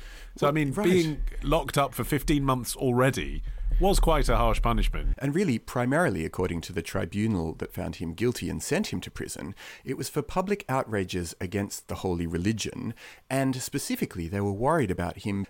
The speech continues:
Speaker 2: being dangerous for social stability, so the case against him was relatively slight. In any case, as he got moved, his jailers found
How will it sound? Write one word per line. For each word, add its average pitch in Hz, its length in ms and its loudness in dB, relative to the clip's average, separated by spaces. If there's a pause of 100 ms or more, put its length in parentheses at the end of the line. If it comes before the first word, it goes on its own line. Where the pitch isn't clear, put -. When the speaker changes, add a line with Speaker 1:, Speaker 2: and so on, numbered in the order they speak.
Speaker 2:
being 104 180 2
dangerous 107 560 2
for 92 220 -4
social 101 440 0
stability, 113 720 -2 (240)
so - 160 2
the 180 80 2
case 254 360 -2
against 127 340 0
him 82 160 -2
was 92 200 -2
relatively 95 720 0
slight. - 600 0 (240)
In 143 120 4
any 180 160 4
case, - 320 -6
as 185 240 2
he 175 100 0
got 131 200 2
moved, 95 360 2
his 90 160 -2
jailers 92 480 0
found 90 600 -2